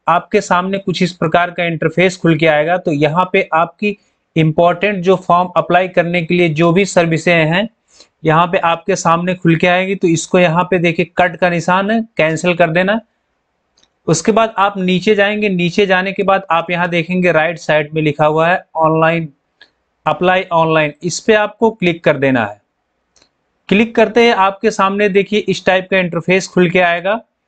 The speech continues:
तो इसको आपको सिंपल सा ऊपर कर लेना है। ऊपर करने के बाद देखेंगे आप यहाँ पे बीच वाले में आईटी लिटरेसी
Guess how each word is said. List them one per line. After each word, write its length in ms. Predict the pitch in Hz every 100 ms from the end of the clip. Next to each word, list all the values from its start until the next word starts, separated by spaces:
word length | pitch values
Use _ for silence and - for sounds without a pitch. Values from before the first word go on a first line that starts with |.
| _ _ _ _
तो 60 | - 175
इसको 300 | 170 - 220
आपको 400 | 185 190 - 214
सिंपल 460 | - 185 185 202 190
सा 220 | 196 - 180
ऊपर 300 | 175 190 160
कर 140 | 160
लेना 280 | 139 135 127
है। 100 | 131 -
ऊपर 300 | 165 220 208
करने 340 | 190 180 175 165
के 120 | 165
बाद 280 | 165 180 170
देखेंगे 460 | 165 165 190 185
आप 320 | 170 156 156 160
यहाँ 180 | 147 151
पे 120 | 202 214 143
बीच 280 | 156 196 -
वाले 240 | 170 151 160
में 180 | 185 185
आईटी 400 | 151 165 165 214 202
लिटरेसी 720 | 175 165 165 175 170 220